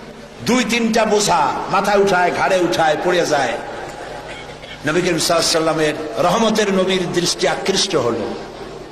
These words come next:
উঠ থেকে নেমে এগিয়ে গেলেন বুড়ির কাছে। "বুড়ি,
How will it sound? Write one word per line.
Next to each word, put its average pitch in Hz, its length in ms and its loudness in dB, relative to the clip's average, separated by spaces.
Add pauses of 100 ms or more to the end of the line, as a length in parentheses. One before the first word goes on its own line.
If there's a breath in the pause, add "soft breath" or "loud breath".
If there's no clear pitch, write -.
(180)
উঠ - 280 2
থেকে 247 220 2
নেমে 214 440 2 (320)
এগিয়ে 202 340 2
গেলেন 180 380 0
বুড়ির 160 280 2
কাছে। - 280 -2 (680)
"বুড়ি, 226 300 2